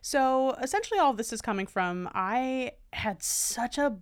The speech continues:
blast, genuinely, on tour, meeting all of you and connecting and really just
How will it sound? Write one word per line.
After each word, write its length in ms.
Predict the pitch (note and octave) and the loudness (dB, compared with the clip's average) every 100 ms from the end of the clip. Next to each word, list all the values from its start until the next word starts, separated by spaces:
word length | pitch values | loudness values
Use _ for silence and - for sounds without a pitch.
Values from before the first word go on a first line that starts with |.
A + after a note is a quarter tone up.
| _ - _ _ - - | _ -20 _ _ -14 -6
blast, 840 | G#3 G#3+ G#3 C#4 G3 - - - | -6 -4 -4 -4 -4 -8 -14 -6
genuinely, 600 | G#3+ A#3+ A#3 F#3 E3+ F3 | -2 0 -2 -4 -10 -10
on 200 | F3+ F3+ | -8 -10
tour, 280 | - G#3 F#3 | -4 -4 -4
meeting 380 | D#3+ G#3 D4+ C4+ | -4 -4 -4 -4
all 160 | C4 | -4
of 80 | B3+ | -4
you 380 | B3 A#3+ A#3+ A#3+ - - - | -4 -4 -4 -6 -8 -20 -8
and 280 | G3 F#3 F3+ | -4 -4 -4
connecting 1120 | - A3 C4 D4+ - - C#4+ C4 B3+ B3 B3 B3+ - - | -8 -6 -6 -8 -10 -8 -4 -2 -4 -4 -6 -8 -18 -6
and 240 | A#3 A#3 G#3+ | -2 -2 -2
really 500 | B3 C#4 D#4 D#4+ D#4 | -2 0 -2 -2 -4
just 320 | D#4 - | -6 -8